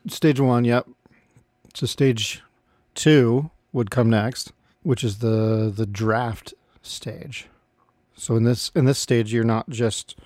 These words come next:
proposing things. You're actually, you actually have to start writing your, your draft.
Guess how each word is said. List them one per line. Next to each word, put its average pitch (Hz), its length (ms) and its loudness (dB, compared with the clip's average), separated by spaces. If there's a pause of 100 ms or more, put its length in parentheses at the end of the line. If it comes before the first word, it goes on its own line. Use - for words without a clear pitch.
(200)
proposing 139 500 2
things. 113 340 0
You're 120 120 2
actually, 113 640 -2
you 123 160 0
actually 110 280 -4
have 107 160 -4
to 104 260 -8 (800)
start 120 280 -2
writing 113 220 0
your, 101 320 -4
your 120 140 0
draft. 101 500 -4